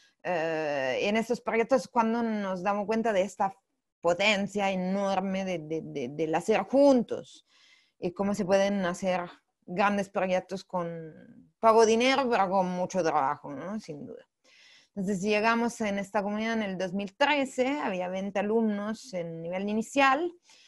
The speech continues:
y, em, buscamos un, una pequeña financiación, diecinueve mil dólares, en aquel entonces, o sea, muy poquito para,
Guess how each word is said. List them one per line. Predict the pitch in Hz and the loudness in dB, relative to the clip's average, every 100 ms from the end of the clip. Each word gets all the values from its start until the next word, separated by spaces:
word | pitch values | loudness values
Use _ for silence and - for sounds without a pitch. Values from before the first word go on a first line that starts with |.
| - - _ _ | -20 -20 _ _
y, | 247 277 285 262 | 4 8 8 6
em, | 220 208 202 196 196 190 190 180 | 2 2 4 4 2 0 -2 -2
buscamos | 208 - 226 233 - | 0 4 4 2 -2
un, | 208 196 190 190 185 - | -4 -4 -4 -4 -6 -8
una | 165 185 | -8 -4
pequeña | 190 220 226 | -2 0 0
financiación, | 214 196 190 202 - 269 262 277 294 285 | 0 -2 -2 -6 0 2 4 2 0 0
diecinueve | 208 185 190 202 202 | 0 -2 -4 -2 -4
mil | 196 190 | -4 0
dólares, | 220 226 226 220 240 269 - - | 2 4 2 2 2 0 -2 -8
en | 185 180 | -8 -8
aquel | 180 185 185 | -6 -6 -4
entonces, | 190 196 208 196 | -4 -4 -4 -4
o | |
sea, | 202 | -4
muy | 190 202 226 226 | -4 -2 0 0
poquito | 190 190 233 214 233 | -2 -4 0 2 2
para, | 196 185 170 73 | 2 0 0 -2